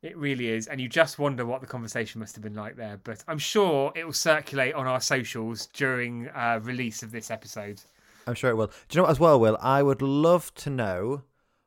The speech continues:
Speaker 2: what, 'cause, uh, you know, David and Liza's wedding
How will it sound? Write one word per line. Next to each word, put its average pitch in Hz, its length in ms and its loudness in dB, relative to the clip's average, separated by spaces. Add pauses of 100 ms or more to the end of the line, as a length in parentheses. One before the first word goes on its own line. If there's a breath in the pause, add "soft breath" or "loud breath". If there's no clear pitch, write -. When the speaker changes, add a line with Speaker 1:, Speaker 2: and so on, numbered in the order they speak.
Speaker 2:
what, 123 180 -2
'cause, 135 140 -10
uh, 143 160 -8
you 147 120 -2
know, 117 100 2
David 143 680 2
and 110 600 0 (100)
Liza's 107 840 -2
wedding 98 540 0